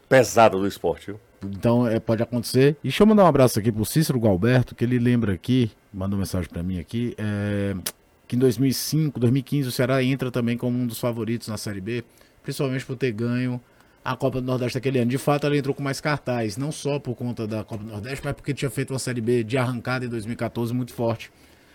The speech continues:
Speaker 2: então, na qual ele perde o embalo, aquele time do Sérgio Soares, que talvez tecnicamente fosse o time mais legal que o Ceará montou entre a queda de dois mil e dez e o acesso de dois mil e dezessete, tecnicamente falando, tá? Era um time até mais legal de ver jogar do que o de dois mil e quinze, que foi campeão da Copa do Nordeste.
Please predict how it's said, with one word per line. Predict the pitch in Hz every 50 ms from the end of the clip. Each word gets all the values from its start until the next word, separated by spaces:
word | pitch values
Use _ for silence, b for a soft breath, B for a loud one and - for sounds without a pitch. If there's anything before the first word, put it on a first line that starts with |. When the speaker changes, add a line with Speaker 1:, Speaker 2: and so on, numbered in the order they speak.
| b b b b b
Speaker 2:
então, | - 98 101 101
na | 101 101 104 95
qual | - 117 117 117 117
ele | 117 120 120
perde | - - 131 127 127 127 123 107 117 123 123
o | 120 120
embalo, | 123 107 107 110 117 123 120 113
aquele | 98 131 127
time | - - 139
do | 131 131
Sérgio | 120 - 131 127 120 -
Soares, | - 120 123 131 -
que | -
talvez | - 131 123 123 123 -
tecnicamente | - 147 - - 156 139 - 131 117 131 156 160 131 - b b b b b b
fosse | - 131 135 117
o | 143
time | 123 143 139 147
mais | 180 214 233
legal | 208 170 170 175
que | 165 -
o |
Ceará | - 160 156 156
montou | 156 156 143 131 120 147 147 151 151 b b b b b b -
entre | 135 143 135 151
a | 147 135
queda | - - 156 156 147 151
de | 147 143
dois | 143 143 127
mil | 143 139
e | 127
dez | 113 131 139 147 147 143
e | 143
o | 147
acesso | 139 127 - 147 139 127 - 135
de |
dois | 135 135
mil | 127 135
e | 127
dezessete, | 117 139 139 135 - 117 107 98 -
tecnicamente | - 143 143 147 147 139 139 131 135 123
falando, | - - 127 110 101 98 92 85
tá? | 117 123 131 131
Era | 123 113
um |
time | 107 - 123 123
até | 117 127 131
mais | 139 135 131
legal | 127 120 127
de | 123 120
ver | 123 123
jogar | 117 120 104 147 160
do | 123 117
que | 127 127
o |
de | 120 123
dois | 117 123 110
mil | 117
e | 120
quinze, | - - 120 120 117 107 -
que | - -
foi | 123 110
campeão | - 113 110 117
da | 110 113
Copa | - 117 101 113
do | 117
Nordeste. | 120 113 107 101 95 92 90 - b